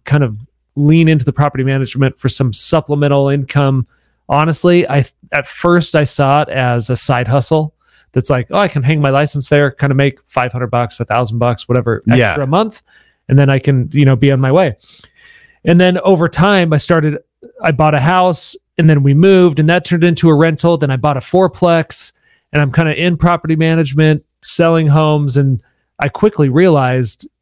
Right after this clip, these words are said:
Speaker 1: a lot of things that, uh, that I wanted to do with real estate. I wanted to invest in rentals, and I didn't,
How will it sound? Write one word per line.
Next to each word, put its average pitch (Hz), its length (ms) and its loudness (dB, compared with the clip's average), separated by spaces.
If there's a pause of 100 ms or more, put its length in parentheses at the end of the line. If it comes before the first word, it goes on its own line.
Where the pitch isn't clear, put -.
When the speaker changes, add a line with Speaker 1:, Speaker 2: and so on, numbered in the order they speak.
(100)
Speaker 1:
a 143 80 0
lot 143 240 2
of - 80 -6
things 131 480 -4 (300)
that, 127 340 -2
uh, 127 280 2
that 127 140 -2
I 131 60 2
wanted 135 260 0
to 127 80 -2
do 135 340 2 (100)
with 120 180 2
real 165 160 4
estate. 113 220 -2
I 104 40 0
wanted 135 280 0
to 117 60 -6
invest 139 320 -2
in 165 100 2
rentals, 147 520 0 (440)
and 139 100 0
I 131 80 2
didn't, 147 560 0